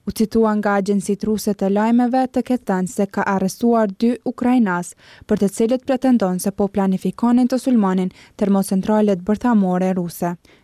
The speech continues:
Një grup sabotazhi nga Shërbimi i Inteligjencës së Jashtme ukrainase u përpoq të hidhte në erë rreth tridhjetë linja energjetike të centraleve bërthamore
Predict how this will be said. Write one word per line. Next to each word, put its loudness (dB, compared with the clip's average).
Një 2
grup 0
sabotazhi 0
nga 2
Shërbimi 2
i 2
Inteligjencës 0
së 2
Jashtme 0
ukrainase 0
u -2
përpoq 0
të 2
hidhte 0
në 2
erë -6
rreth -2
tridhjetë 0
linja 0
energjetike -2
të 0
centraleve 2
bërthamore 0